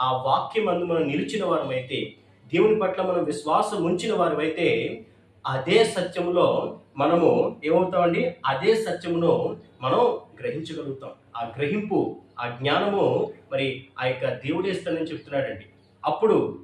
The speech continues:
ఎప్పుడైతే మనం సత్యాన్ని గ్రహిస్తామో, ఆ సత్యము మిమ్మల్ని స్వతంత్రులుగా చేస్తుందని ఇక్కడ మన వాక్యంలో చూస్తున్నామండి.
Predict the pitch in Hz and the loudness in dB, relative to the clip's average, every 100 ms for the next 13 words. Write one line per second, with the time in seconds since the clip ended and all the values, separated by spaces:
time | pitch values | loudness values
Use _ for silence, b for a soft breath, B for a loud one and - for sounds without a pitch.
0 | _ 156 165 220 208 214 190 180 170 170 | _ -4 2 2 2 0 0 0 0 -6
1 | - 214 214 - 160 165 202 180 165 160 | -2 -2 -2 -2 -2 -2 -4 -4 0 0
2 | 151 185 - - 127 131 - 185 180 208 | 0 -2 -4 -8 -6 -6 -2 -2 0 0
3 | 190 110 113 131 147 160 160 139 180 202 | 2 2 0 -2 -2 0 -2 -4 -6 -6
4 | 202 185 175 170 160 147 139 - 127 123 | -6 -6 -4 -4 -4 -6 -10 -10 -8 -6
5 | 143 - - _ - 135 131 120 117 - | -4 -6 -10 _ -12 -4 -2 -2 -4 -6
6 | 127 110 - - 117 101 98 | -8 -10 -12 -20 -20 -20 -20